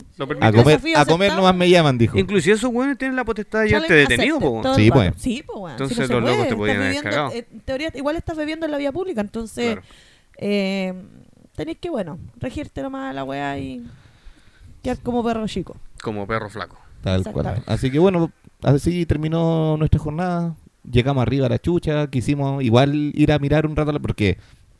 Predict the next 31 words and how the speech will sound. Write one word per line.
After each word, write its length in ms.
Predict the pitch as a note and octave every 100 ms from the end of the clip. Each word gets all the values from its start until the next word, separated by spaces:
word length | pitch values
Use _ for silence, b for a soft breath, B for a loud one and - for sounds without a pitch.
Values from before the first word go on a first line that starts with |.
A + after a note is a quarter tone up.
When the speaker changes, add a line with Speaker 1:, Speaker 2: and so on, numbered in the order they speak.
| _
Speaker 2:
ahí 160 | A2 G#2+
dijimos 240 | G#2 A2+
también, 240 | G2 G2+ G#2+
estamos 240 | - F2+
en 60 | E2+
Chile, 220 | - A2+
weón, 160 | B2 C3+
estos 200 | G2+ -
culiados 380 | - G2+ G#2 F#2+
suenan 260 | - G2+ G2+
esta 180 | - F#2
alarma, 280 | A2 C3 B2+
la 60 |
última 300 | B2+ G#2+ G#2+
vez, 120 | B2 A2+
weón, 340 | A#2+ A#2+ G#2+ -
no 120 | A2
había 140 | A2+
pasado 260 | G#2+ G#2 D#3+
nada, 220 | D4 G#3+
pues, 120 | A#2+
weón. 180 | G#2 G#2 - b b b b b b -
Aparte 320 | A#2+ C#3+ D3
que 60 | B2+
uno 280 | D3+ D3 B2+
con 120 | A#2+ B2
el 100 | A2
mínimo 300 | C3 D3 D3
conocimiento 460 | C#3+ C3 C#3 D3+
decía, 200 | C#3+ C3+
"Loco, 340 | A2 B2 A#2+